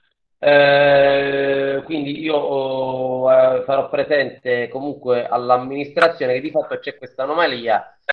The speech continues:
di questi dissuasori che sono stati, ehm, spostati.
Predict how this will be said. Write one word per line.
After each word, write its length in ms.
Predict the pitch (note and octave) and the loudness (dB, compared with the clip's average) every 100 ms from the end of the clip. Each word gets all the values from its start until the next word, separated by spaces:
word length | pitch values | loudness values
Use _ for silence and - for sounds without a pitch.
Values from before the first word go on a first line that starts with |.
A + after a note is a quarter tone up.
| _ _ | _ _
di 120 | B2 | -6
questi 320 | C3+ - B2 | -6 -6 -10
dissuasori 480 | C3 - E3 C#3+ C#3 _ _ | -12 -6 -4 -2 -4 _ _
che 260 | C3+ C3+ - | -10 -10 -12
sono 300 | B2+ C#3 C3 | -10 -6 -6
stati, 540 | B2+ C3+ B2 B2 A#2+ - | -4 -4 -4 -10 -12 -6
ehm, 720 | A#2+ A2+ A2 G#2+ G#2 G#2 G#2 | -6 -4 -4 -4 -6 -8 -12
spostati. 840 | G2+ - C#3 - G#2 F#2+ F#2+ F#2 | -14 -8 -8 -6 -6 -6 -8 -16